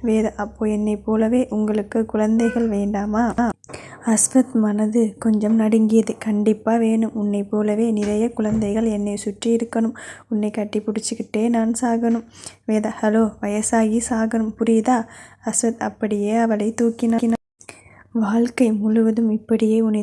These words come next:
தூக்கிக்கிட்டு உலகம் சுற்றி வரணும்." வேதா அவன் கழுத்தை கட்டி கொண்டாள். "நான் குண்டாகிட்டா, நிறைய உடற்பயிற்சி செய்து நீ நூறு கிலோ இருந்தாலும் தூக்க தயாராகிறேன்" என்றவன் அவளுடைய கட்டிலில் பூ போல படுக்க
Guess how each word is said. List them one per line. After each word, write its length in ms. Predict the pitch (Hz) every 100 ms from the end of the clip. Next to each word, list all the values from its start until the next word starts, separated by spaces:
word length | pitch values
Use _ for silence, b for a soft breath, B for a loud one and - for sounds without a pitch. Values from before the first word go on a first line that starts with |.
| 208
தூக்கிக்கிட்டு 840 | 220 220 - - 202 220 202 233
உலகம் 420 | 214 202 220 220 220
சுற்றி 340 | 214 208 226
வரணும்." 380 | 226 226 226 220 - -
வேதா 320 | 208 208 220 -
அவன் 200 | 214 208
கழுத்தை 440 | 208 214 208 214 226
கட்டி 360 | 226 214 -
கொண்டாள். 420 | 226 226 220 214 226
"நான் 240 | 214 214
குண்டாகிட்டா, 840 | 220 220 226 220 233 220 226 - 262 - 269 - _ _ - B B B _
நிறைய 340 | 233 233 240 240
உடற்பயிற்சி 760 | 226 220 220 240 226 220 - 233 226 B B
செய்து 420 | - 240 226 220 226
நீ 140 | 220 214
நூறு 340 | 214 214 233 226
கிலோ 240 | 226 220
இருந்தாலும் 540 | 226 214 208 214 208 226
தூக்க 340 | 233 220 220 226
தயாராகிறேன்" 960 | 233 226 226 226 220 226 226 226 220 226
என்றவன் 520 | 214 214 214 233 220
அவளுடைய 460 | 220 220 214 208 202
கட்டிலில் 580 | 208 - 220 220 226 -
பூ 140 | 226 233
போல 340 | 226 214 196 214
படுக்க 340 | 226 233 226